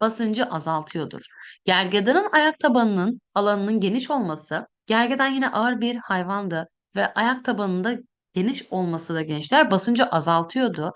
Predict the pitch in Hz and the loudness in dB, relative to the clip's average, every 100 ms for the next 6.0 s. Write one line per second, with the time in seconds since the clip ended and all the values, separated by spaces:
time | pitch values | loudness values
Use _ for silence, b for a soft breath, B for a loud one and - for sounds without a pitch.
0 | b b b - 262 254 - 220 294 285 | b b b 2 2 2 0 -2 -2 0
1 | 220 214 214 220 208 208 160 - b b | 2 2 0 -4 -2 -2 -4 -8 b b
2 | b b - 185 220 214 220 214 202 202 | b b -8 -2 2 2 2 0 0 0
3 | 208 170 - _ - 180 185 330 - 254 | 0 -2 -6 _ -2 0 0 -2 -4 -4
4 | 202 180 170 359 370 - 208 254 B B | -2 -2 -2 -2 -4 -2 -2 -2 B B
5 | - 269 311 240 202 175 165 170 226 269 | 0 2 4 4 2 0 -4 -2 -2 -2